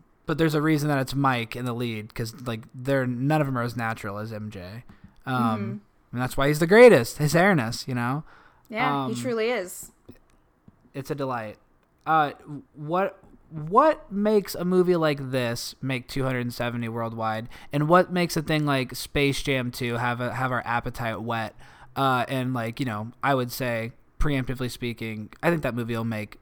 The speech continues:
Speaker 1: more dough than the first one, uh, just based on, like, inflation and everything else and the way movies sell. Um, but why does a movie like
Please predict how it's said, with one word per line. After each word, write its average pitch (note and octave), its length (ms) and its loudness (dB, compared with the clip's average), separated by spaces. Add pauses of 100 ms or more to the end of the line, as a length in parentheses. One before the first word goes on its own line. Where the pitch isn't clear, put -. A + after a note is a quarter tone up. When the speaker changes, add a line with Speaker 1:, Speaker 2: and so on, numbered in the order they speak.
(140)
Speaker 1:
more B2+ 440 0
dough A2 360 -4
than G#2+ 300 -6
the G#2+ 40 -10
first - 320 -2
one, - 300 -12 (400)
uh, A#2+ 260 0
just C3 300 0
based B2+ 260 0
on, A2+ 200 0
like, G#2 260 -6
inflation A2+ 580 -4
and A2 140 -4
everything A2 320 -6
else B2 200 -2
and A2+ 80 -6
the A2 60 -4
way G#2+ 140 -4
movies G#2 300 -6
sell. B2 440 -4 (400)
Um, C3+ 480 6 (920)
but D#3 400 8
why D#3 300 8
does F3+ 180 6
a E3+ 60 8
movie E3+ 280 6
like D3 300 4